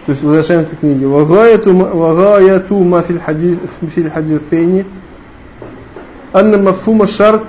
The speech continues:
يدل على عدم قبول الواحد. مفهوم الشرط.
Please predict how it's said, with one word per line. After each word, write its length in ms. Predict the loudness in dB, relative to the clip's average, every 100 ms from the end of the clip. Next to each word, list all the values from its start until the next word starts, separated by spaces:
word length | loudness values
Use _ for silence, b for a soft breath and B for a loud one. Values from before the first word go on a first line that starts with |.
| -8
يدل 480 | -2 -2 0 -2 2
على 200 | 2 2
عدم 540 | 0 2 0 0 0 -2 -4 -18 -18 -16 -4
قبول 440 | -2 0 0 2
الواحد. 560 | 2 4 4 2 0 -6 -6 -6
مفهوم 400 | -6 -4 -4 -4
الشرط. 360 | -2 -2 -2